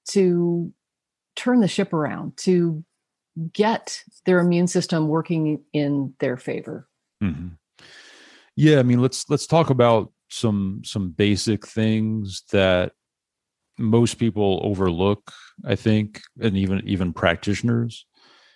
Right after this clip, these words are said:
Speaker 2: So one thing is, is don't get attached to anything that really any, any practitioner says. I always tell my patients that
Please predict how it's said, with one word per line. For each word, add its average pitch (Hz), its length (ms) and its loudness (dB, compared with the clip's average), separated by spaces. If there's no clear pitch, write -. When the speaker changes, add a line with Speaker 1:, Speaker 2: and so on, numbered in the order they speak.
Speaker 2:
So 113 280 2
one 139 280 4
thing 165 220 4
is, 104 300 2
is 95 200 -4
don't 120 220 4
get 110 120 4
attached - 800 -2
to 87 640 -2
anything 95 640 0
that 82 420 -2
really 98 340 4
any, 87 380 -2
any 92 160 -2
practitioner 87 680 -2
says. 85 720 0
I 95 60 4
always 92 180 4
tell 98 140 0
my 87 140 0
patients 90 440 -2
that 85 360 0